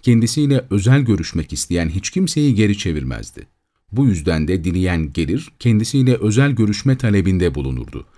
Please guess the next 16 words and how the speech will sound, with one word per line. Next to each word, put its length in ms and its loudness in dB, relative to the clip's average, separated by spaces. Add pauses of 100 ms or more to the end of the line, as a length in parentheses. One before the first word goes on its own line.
(140)
Hatta 480 0
bu 100 2
görüşmelerde 800 0
özel 320 0
sayılabilecek 680 -2
şeyler 380 0
de 80 -6
sorarlardı. 680 -8 (840)
Peygamber 600 2
bunlardan 500 4
rahatsız 420 0
olduğunu 420 0
hissettirdi. 760 -8 (220)
Ayrıca 580 0
bu 120 2
günlerde 640 0